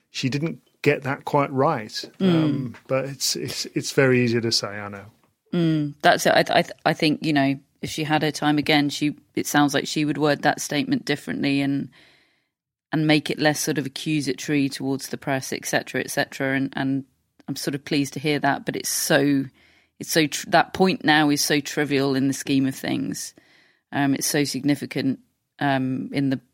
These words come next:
Speaker 2: in the bigger picture of, of one of this sport's greatest assets and, and her not being okay right now, and we so desperately want her to be okay. So,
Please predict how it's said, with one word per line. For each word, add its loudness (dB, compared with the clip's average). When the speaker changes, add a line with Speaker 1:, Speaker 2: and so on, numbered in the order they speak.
Speaker 2:
in -2
the -2
bigger 0
picture -2
of, -8
of -4
one 2
of 2
this 2
sport's 0
greatest 2
assets -2
and, 0
and -2
her 0
not -2
being 4
okay -2
right -6
now, 0
and -2
we -2
so -2
desperately -2
want -6
her -6
to -14
be -4
okay. -6
So, -4